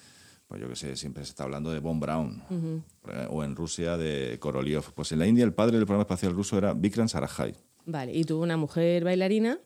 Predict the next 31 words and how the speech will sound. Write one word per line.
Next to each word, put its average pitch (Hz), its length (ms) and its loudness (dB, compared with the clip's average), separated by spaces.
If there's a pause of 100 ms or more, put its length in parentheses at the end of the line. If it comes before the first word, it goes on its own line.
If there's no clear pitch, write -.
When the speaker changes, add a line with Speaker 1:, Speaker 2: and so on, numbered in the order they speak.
(160)
Speaker 1:
Sí. 107 300 2 (260)
Speaker 2:
Mm. 143 240 -6 (240)
Speaker 1:
Que 127 160 4
curiosamente 120 840 6
ella 135 200 8
ya 113 180 8
tenía 120 260 8
un 104 100 8
asteroide 127 580 6
con 170 160 4
su - 140 0
nombre. 120 420 2 (160)
Speaker 2:
Claro, 156 300 -2
entonces 151 280 0
Speaker 1:
En 110 60 6
Speaker 2:
dijo, 104 80 6
Speaker 1:
los 101 160 4
Speaker 2:
"Bueno". 135 60 6 (100)
Speaker 1:
años 143 140 2
ochenta, 135 720 4 (180)
eh, 85 720 4
existe 92 300 0
un 113 40 8
asteroide, 113 560 4 (280)
ahora 87 280 2
sí, - 140 4
del 82 100 4
cinturón 78 280 0
de 85 60 2
asteroides, 101 540 2
Speaker 2:
Ajá. 180 240 -4